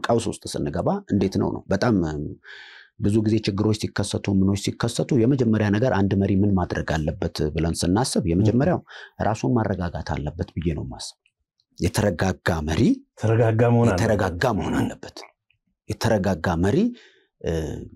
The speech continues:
Speaker 1: ሌላውን በቀላሉ መምራት ይችላል ብዬ ነው የማስበው። ብዙ ጊዜ፣ እ፣ በብዙ አቅጣጫ በምንመለከትበት ጊዜ ባልተረጋጋንበት ሁኔታ ትክክለኛ የሆነ ሳውንድ የሆነ፣ እ፣ ጤናማ የሆነ አመራር መስጠት እንቸገራለን።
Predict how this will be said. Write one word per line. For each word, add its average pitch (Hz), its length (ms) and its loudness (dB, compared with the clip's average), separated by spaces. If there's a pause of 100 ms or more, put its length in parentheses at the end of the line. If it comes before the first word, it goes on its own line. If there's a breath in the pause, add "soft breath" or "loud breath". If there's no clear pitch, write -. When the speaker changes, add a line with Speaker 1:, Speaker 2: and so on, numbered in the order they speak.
Speaker 1:
ሌላውን 98 540 2
በቀላሉ 90 540 -2 (420)
መምራት 85 460 0 (420)
ይችላል 87 420 0
ብዬ 143 140 -4
ነው 131 120 -2
የማስበው። - 320 -6
ብዙ 120 200 2
ጊዜ፣ 87 180 0 (960 loud breath)
እ፣ 95 80 0 (760)
በብዙ 87 360 -2
አቅጣጫ 80 440 -4 (220)
በምንመለከትበት 85 840 -2
ጊዜ 101 140 -2
ባልተረጋጋንበት 92 920 -2
ሁኔታ 95 260 -2 (180)
ትክክለኛ 87 500 -2
የሆነ 87 300 0
ሳውንድ 101 380 0
የሆነ፣ 69 220 -6 (260)
እ፣ - 100 -12 (880)
ጤናማ 98 440 2
የሆነ 113 240 0 (120)
አመራር 98 440 2 (360)
መስጠት 92 360 -2
እንቸገራለን። - 680 -4